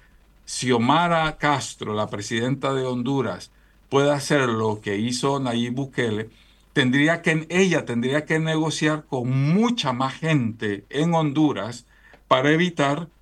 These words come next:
eh, una reacción de parte de los grupos criminales como lo hizo Bukele. Bukele solo necesitaba negociar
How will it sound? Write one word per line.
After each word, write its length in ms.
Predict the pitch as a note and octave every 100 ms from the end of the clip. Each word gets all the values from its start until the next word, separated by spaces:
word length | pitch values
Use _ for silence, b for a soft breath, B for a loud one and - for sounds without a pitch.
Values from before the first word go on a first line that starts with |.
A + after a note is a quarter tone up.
| _ _ -
eh, 280 | A#2 A2+ G#2+
una 240 | C3+ D3
reacción 500 | D3+ D3+ C#3+ - C#3+
de 100 | C#3+
parte 300 | C3 B2+ B2+
de 60 | C#3
los 100 | B2
grupos 320 | B2+ B2+ B2+
criminales 560 | C#3 C3+ C3 B2+ C#3 -
como 240 | F3 F3+ D3
lo 160 | B2+
hizo 200 | A#2+ A2+
Bukele. 400 | G#2+ F#2+ G2+ F#2
Bukele 380 | G#2+ B2+ F#3+ F#3+
solo 260 | F#3+ F3 F3
necesitaba 520 | E3+ E3+ D#3+ D#3 D#3+
negociar 600 | D#3+ D#3 D3 D3 C#3+